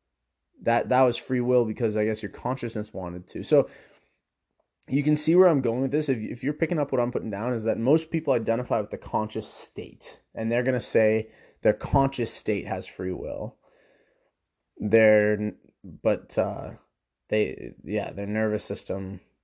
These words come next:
doesn't. And, and this is where I don't, I don't buy it still. You can hear in my voice, like, I don't buy that because your nervous system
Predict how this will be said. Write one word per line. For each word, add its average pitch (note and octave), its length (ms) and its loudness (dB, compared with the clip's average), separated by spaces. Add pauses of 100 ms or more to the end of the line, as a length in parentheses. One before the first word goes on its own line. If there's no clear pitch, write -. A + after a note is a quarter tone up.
(800)
doesn't. G3+ 580 0
And, D3+ 200 4
and F3 100 8
this G#3 140 2
is A3+ 100 2
where A3 120 8
I F3 80 6
don't, F3 140 4
I C3+ 80 2
don't D3 220 2
buy C#3 180 2
it C#3 160 4
still. - 220 -6
You A2 120 -4
can C3 120 0
hear D3+ 140 2
in E3 60 0
my C3+ 100 0
voice, A2 260 2
like, G#2 100 2
I A2+ 40 2
don't C3+ 180 0
buy A#2+ 200 2
that F#2+ 160 -4
because - 280 -4 (760)
your B2+ 180 4
nervous D3+ 340 6
system B2+ 560 0